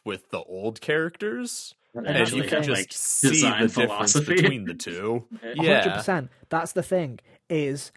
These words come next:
Speaker 3: I feel like if you take the emblems out of this and you've got nothing to compare it to in the past, it'd be a lot more digestible.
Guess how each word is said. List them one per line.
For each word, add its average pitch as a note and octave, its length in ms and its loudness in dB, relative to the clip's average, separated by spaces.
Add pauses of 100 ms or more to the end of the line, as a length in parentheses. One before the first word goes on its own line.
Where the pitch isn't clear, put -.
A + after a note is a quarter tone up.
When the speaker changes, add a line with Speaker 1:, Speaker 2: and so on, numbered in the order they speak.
(140)
Speaker 3:
I D3 80 0
feel F#3 240 4
like D#3+ 220 0
if C#3 100 -8
you C3 60 -6
take D#3 300 -2
the D#3 100 0
emblems D3 340 -2
out C#3 200 -2
of B2+ 100 -6
this - 420 -16
and C#3 100 -6
you've B2+ 140 -6
got C#3+ 140 0
nothing C#3 360 -4
to C3+ 100 -12
compare D3 480 -4
it A#2+ 140 -10
to B2+ 120 -10
in A2+ 80 -12
the A#2 80 -14
past, B2+ 680 -4
it'd D3 200 -6
be D3 100 0
a C#3 60 2
lot C#3+ 340 2
more C#3 300 -2
digestible. B2+ 800 -6